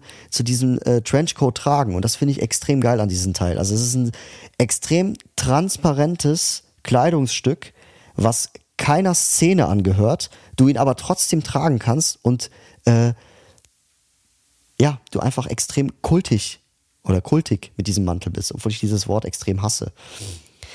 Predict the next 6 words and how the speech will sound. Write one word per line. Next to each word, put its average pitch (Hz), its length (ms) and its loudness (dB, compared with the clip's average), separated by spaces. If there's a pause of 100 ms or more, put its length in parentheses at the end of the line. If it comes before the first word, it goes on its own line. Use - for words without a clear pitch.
(360)
Ähm, 117 400 2 (720)
genau. 113 420 0 (680)
Woran 190 320 2
erkennt 202 380 0
man 151 140 2
eigentlich, 127 840 0